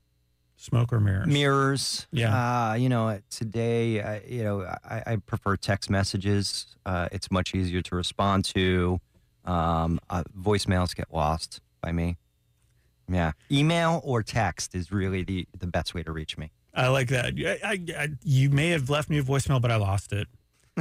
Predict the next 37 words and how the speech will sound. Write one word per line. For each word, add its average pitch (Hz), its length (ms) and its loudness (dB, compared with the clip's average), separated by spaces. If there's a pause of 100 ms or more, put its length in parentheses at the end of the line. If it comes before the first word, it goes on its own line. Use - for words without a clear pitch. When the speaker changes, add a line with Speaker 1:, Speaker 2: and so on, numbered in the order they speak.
(260)
Speaker 1:
Sorry, 110 300 2
I 107 80 2
didn't 113 140 2
get 113 100 2
back 104 280 0
to - 40 0
you. 104 160 2
I 117 140 -2
like 131 240 0
that. 107 240 -4 (580)
That's - 160 -4
very 117 160 2
good. 113 160 0
I 117 80 0
do 127 100 2
the 127 80 2
same 117 200 2
thing 110 100 2
with 107 140 2
email 104 560 4
and 98 260 4
text - 540 -4 (180)
and 165 380 -2
pretty 170 160 2
much 131 180 2
any 113 180 2
other 104 220 4
line 104 220 4
of 98 60 0
communication 104 500 2
with 98 80 4
somebody 101 260 4
I 95 60 4
don't 95 100 2
wanna 101 140 0
talk 107 200 -2
to. - 120 -4